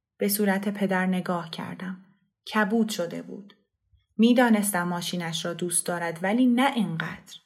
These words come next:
دستش را بلند کرد. مادر خودش را جلو انداخت. دستم را از دست پدر بیرون کشید. «چی کار می‌کنی؟ مواظب باش، قیچی دستته. می‌زنی بچه رو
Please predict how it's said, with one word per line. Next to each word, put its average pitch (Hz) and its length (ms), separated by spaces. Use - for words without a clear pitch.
دستش 202 480
را 185 100
بلند 175 460
کرد. - 380
مادر 202 320
خودش 196 400
را 185 100
جلو 175 300
انداخت. 170 680
دستم 208 440
را 196 100
از 185 200
دست 240 280
پدر 190 360
بیرون 175 360
کشید. - 480
«چی - 260
کار 339 420
می‌کنی؟ 269 920
مواظب 330 460
باش، 554 120
قیچی 277 360
دستته. 220 840
می‌زنی 403 360
بچه 311 400
رو 466 60